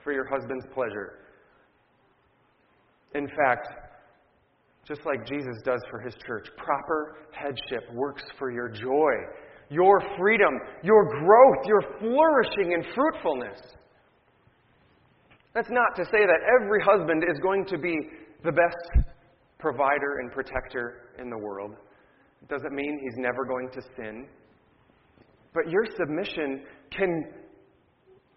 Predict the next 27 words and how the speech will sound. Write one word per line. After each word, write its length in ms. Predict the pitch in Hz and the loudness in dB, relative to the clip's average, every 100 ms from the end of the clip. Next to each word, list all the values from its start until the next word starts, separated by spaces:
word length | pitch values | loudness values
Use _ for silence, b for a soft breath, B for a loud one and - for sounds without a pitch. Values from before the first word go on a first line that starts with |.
| _ _ _ _ _ _ - | _ _ _ _ _ _ -8
is, 140 | 165 143 | -6 -4
is 340 | 165 - 156 | -8 -8 0
at 240 | 180 - | 0 0
times 440 | - 196 214 156 127 | -4 -2 0 0 -2
when 140 | 156 | -4
your 100 | 165 | -4
husband 400 | 160 214 196 170 139 | -2 -2 -2 -4 -6
is 80 | - | -6
acting 340 | 190 220 196 160 | -8 -6 -4 -4
like 180 | 147 | -4
a 180 | 139 - | -6 -8
fool, 260 | 202 214 147 | -2 0 0
your 140 | 165 | -4
submission 460 | 190 196 214 - 175 | -4 -4 -4 -4 -6
is 80 | 143 | -2
actually 440 | 208 226 202 185 156 - - - _ _ - | -2 -2 0 0 -2 -6 -20 -20 _ _ 0
for 160 | 226 220 | 2 4
your 180 | 190 190 | 4 6
own 260 | 226 214 | 4 4
glory. 640 | 160 165 214 240 120 87 - - _ _ _ _ b b _ _ _ - | 2 2 2 0 -6 -10 -16 -20 _ _ _ _ b b _ _ _ 0
When 180 | 208 | 0
you 160 | 208 269 - | 2 0 0
submit, 360 | 214 190 254 214 196 | 0 2 2 2 4
when 160 | 196 | 4
you 100 | 196 147 | 4 2
don't 300 | 202 240 196 | 2 2 0
understand 560 | 202 180 - 202 190 | -2 -2 -2 -4 -2